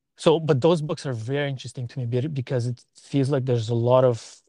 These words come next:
a lot of truth in, in the very few books that I've read, there seems to be, like, a lot of truth in those,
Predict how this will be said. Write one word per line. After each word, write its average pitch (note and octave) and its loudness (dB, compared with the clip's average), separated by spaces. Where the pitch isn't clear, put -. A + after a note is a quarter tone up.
a C#3 -8
lot B2 -2
of B2+ -2
truth - -2
in, A#2+ -6
in D3+ -2
the D3 4
very D#3+ 6
few D3+ 2
books C#3 2
that B2+ -2
I've A#2 -2
read, C#3 0
there B2+ -6
seems C#3 -10
to - -10
be, B2+ -4
like, A#2 -6
a A#2+ -8
lot A#2+ -4
of A#2+ -6
truth - -6
in B2+ -8
those, G#2+ -8